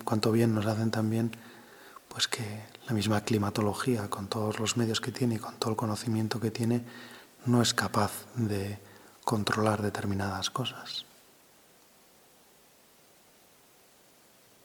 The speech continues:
Yo te pido, Señor, que le ayudes al mundo, que nos ayudes a cada uno de los hombres, hoy un poquitín, fruto de esta reto de oración, que tú le des un poco más de gracia a cada hombre para ser agradecido,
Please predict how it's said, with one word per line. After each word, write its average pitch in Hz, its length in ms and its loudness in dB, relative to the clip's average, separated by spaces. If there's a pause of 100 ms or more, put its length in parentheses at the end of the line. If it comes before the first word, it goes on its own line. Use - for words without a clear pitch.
(520)
Yo 123 80 0
te - 80 -4
pido, 127 240 6
Señor, 120 320 4
que 104 240 -4 (760)
le 127 60 0
ayudes 131 360 6
al 113 160 4
mundo, 127 340 4
que 117 80 -2
nos 107 140 0
ayudes 127 300 4
a 113 80 -2
cada 104 180 0
uno 127 220 2
de 113 60 0
los 104 200 -2
hombres, 120 480 -2 (460)
hoy 127 320 2 (100)
un 120 80 4
poquitín, 113 500 0 (140)
fruto 139 360 0
de 139 40 6
esta 139 180 -2
reto 127 200 2
de 123 80 2
oración, 143 480 0 (1080)
que - 140 -6
tú - 140 0
le 123 120 6
des 127 220 6
un 131 180 0
poco 139 280 4
más 127 280 4
de 123 60 -2
gracia 113 440 -2
a 110 40 -6
cada 123 240 0
hombre 123 320 0
para 110 220 -4
ser 117 200 -2
agradecido, 101 720 -4